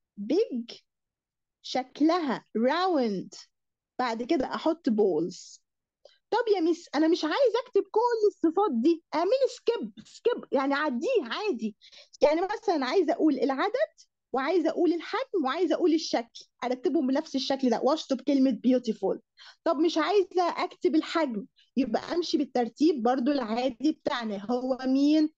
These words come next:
عدد الأول، الرأي فيها، وبعد كده الشيب بتاعها واشيل الحجم، مفيش اي مشكله. كل ما الترتيب يكون الت-، الترتيب اللي انت تحفظه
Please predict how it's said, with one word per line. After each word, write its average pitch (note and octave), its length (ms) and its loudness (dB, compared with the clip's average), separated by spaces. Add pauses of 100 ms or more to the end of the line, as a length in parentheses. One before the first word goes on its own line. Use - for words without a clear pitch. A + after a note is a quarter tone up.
(200)
عدد C4 460 -4
الأول، F4+ 560 2 (760)
الرأي C4+ 400 0
فيها، F#4 300 0 (220)
وبعد B3 260 -2
كده D#4+ 200 0
الشيب D#4 460 0
بتاعها - 520 -4
واشيل C4 320 0
الحجم، A3+ 500 -8 (640)
مفيش C4 240 -2
اي F4 160 2
مشكله. D#4 500 -2 (380)
كل F#4+ 440 0
ما A3+ 80 0
الترتيب C4 520 -2
يكون E4+ 340 2 (260)
الت-، A#3 320 -4
الترتيب A#3 640 -2
اللي D#4 100 2
انت E4+ 100 0
تحفظه G4 520 -2